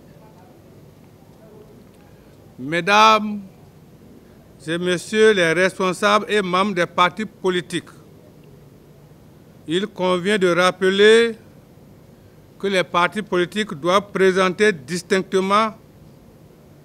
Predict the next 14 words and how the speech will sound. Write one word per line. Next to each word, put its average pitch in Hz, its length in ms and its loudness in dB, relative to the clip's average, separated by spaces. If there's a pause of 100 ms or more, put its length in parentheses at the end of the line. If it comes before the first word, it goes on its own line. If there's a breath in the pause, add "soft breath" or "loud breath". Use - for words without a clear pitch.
(160)
une 202 220 -4 (100)
liste 208 300 -4
de 180 60 2
quatre-vingt-cinq 185 880 -2
candidats 196 640 0 (420)
titulaires 196 800 2 (1500)
et 220 300 4 (100)
quatre-vingt-cinq 190 960 -2 (240)
suppléants 208 800 0 (1200)
au 190 160 2
titre 226 340 -6
de 165 120 -2
l'attribution 190 1000 -2
ordinaire 208 840 0